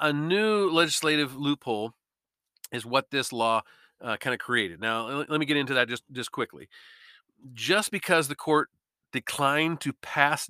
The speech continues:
judgment on the merits of the Texas law doesn't mean the court's ruling won't have an immediate effect.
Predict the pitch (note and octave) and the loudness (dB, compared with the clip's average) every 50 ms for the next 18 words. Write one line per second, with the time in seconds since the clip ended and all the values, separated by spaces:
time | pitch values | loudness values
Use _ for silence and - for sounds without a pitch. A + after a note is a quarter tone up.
0 | C3 A2+ G2+ B2 B2 B2+ B2 C#3 D3+ E3 D#3+ - _ _ _ - B2 B2 A#2 G#2+ | -12 -6 2 2 2 2 2 0 -2 -2 -2 -4 _ _ _ -2 -2 0 0 -2
1 | G2 G2 G#2 G#2+ A#2+ D3 E3 - - F#3+ F3+ E3+ F3+ E3+ - F3+ F3 - - E3+ | -4 -4 0 2 2 2 2 2 -2 -4 -4 -4 -4 -4 -2 -2 -2 -2 -4 -10
2 | - F3 F3 F3 F3+ F#3 _ - - - - _ - A2 C#3 D3 D#3 F3 F3 D3+ | -6 0 2 2 2 2 _ -6 -20 -20 -20 _ -4 2 2 2 4 2 2 0
3 | D3+ D#3 D3 C#3+ - - C#3 C#3 C3 - - B2+ B2+ C3 C3 B2+ B2 B2+ - - | 2 0 0 -2 0 4 4 4 4 2 -8 -6 -2 0 2 2 0 0 -4 -12
4 | - _ _ _ _ _ - A2+ A#2+ C3+ C3+ C#3+ - - - C3+ B2+ B2 B2 B2+ | -20 _ _ _ _ _ -4 2 6 6 6 6 4 -2 -2 2 2 4 4 2
5 | A#2 A2 G#2+ G#2 G#2 A2 A2+ A2+ - - - E3+ A#2+ F2+ - | 0 -2 -2 -2 0 0 0 0 -2 0 2 2 2 2 0